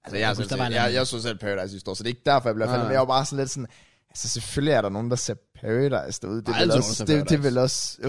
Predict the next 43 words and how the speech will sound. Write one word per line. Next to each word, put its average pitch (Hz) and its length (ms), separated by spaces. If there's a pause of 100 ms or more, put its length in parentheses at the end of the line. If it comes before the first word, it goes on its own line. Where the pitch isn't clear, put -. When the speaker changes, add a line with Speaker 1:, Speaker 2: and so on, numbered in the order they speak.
(160)
Speaker 1:
okay. 160 500
Altså, 139 220
den 139 120
kom 180 160
bare 156 140
sådan 156 180
meget 127 280
unødvendigt, 131 680
sådan 113 480
Speaker 3:
Jeg 107 80
tror 139 180
også, 135 180
den, 156 160
der 120 100
gik 113 240
folk 131 240
meget 110 200
på, 147 300
det 127 80
er 120 40
det 120 140
der, 110 160 (600)
den 113 140
der, 85 240 (480)
"Hvad 123 140
er 117 60
I 123 240
la-, 113 320
hvad 120 100
er 123 40
det, 127 120
I 127 140
laver 123 300
med 127 120
jeres - 240
liv? 135 200
Gå 120 100
ud 120 100
og 110 60
få 123 120
et 113 100
rigtigt 104 280
arbejde." 87 360